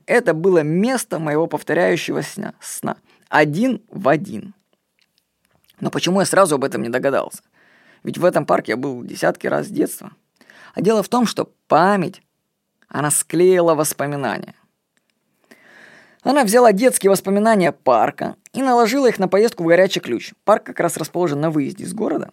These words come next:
и чтобы поехать в Горячий Ключ, нужно тоже выехать из города. И там, и там есть горы, а в парке холм. Там же и там есть аллея и беседка. Вот и получился коллаж воспоминаний, который запутал меня.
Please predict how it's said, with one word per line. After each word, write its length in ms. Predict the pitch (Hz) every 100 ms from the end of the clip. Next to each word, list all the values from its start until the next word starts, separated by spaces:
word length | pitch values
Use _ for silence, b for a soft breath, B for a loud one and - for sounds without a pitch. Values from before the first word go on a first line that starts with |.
| -
и 60 |
чтобы 240 | 139 160 151
поехать 440 | 156 147 139 143
в 20 |
Горячий 300 | 139 156 160
Ключ, 260 | 233 339 -
нужно 240 | 170 160
тоже 220 | 170 165 147
выехать 300 | 170 - 147
из 100 | -
города. 320 | - - -
И 80 | 151
там, 200 | 254 233
и 40 |
там 160 | 220 208
есть 180 | 190
горы, 520 | 151 139 135 92 - - _
а 60 | -
в 60 |
парке 320 | - 196 185 175
холм. 440 | - - - - _ _ _ _ b b _
Там 180 | 165 202
же 80 |
и 40 | 160
там 240 | 196 185
есть 220 | - 151 -
аллея 360 | - 165 180
и 40 | 156
беседка. 520 | 143 - 143 - - _ _ B B B
Вот 180 | 220 240
и 100 | 147
получился 640 | 139 143 151 226 294 -
коллаж 540 | - 143 151 190 220
воспоминаний, 760 | 185 175 - 160 151 120 98 -
который 380 | - 135 214 180
запутал 440 | 127 - 156 143
меня. 320 | 139 131 135